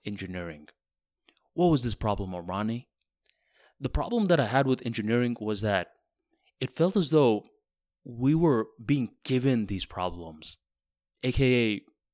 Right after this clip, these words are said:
homework, test, quizzes. It felt as though something was wrong. You know what I'm saying? I'm solving it, yes, but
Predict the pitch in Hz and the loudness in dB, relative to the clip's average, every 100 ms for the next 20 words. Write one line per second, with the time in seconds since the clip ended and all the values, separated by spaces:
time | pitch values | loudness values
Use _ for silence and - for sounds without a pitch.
0 | _ _ - - 113 120 117 113 110 - | _ _ -20 -2 0 2 4 2 0 -10
1 | _ _ _ - - 110 110 - - _ | _ _ _ -4 -2 -2 -4 -8 -14 _
2 | _ _ - 113 113 123 120 - _ _ | _ _ -2 0 2 0 0 -8 _ _
3 | _ _ _ _ _ _ _ _ - - | _ _ _ _ _ _ _ _ -16 -8
4 | 190 214 143 156 131 110 - _ _ _ | -2 0 6 6 6 4 -6 _ _ _
5 | - - 160 180 139 95 87 92 87 78 | -6 -4 0 0 0 -2 -4 -4 -4 -8
6 | _ _ _ _ _ _ _ - 139 156 | _ _ _ _ _ _ _ -4 0 2
7 | 143 156 151 147 _ _ _ _ _ - | 2 2 -2 -8 _ _ _ _ _ -12
8 | 135 151 - 139 180 190 185 - 101 120 | -4 -2 2 4 4 4 2 0 0 4
9 | 143 - - - _ _ - 117 123 113 | 4 4 -2 -14 _ _ -10 0 0 0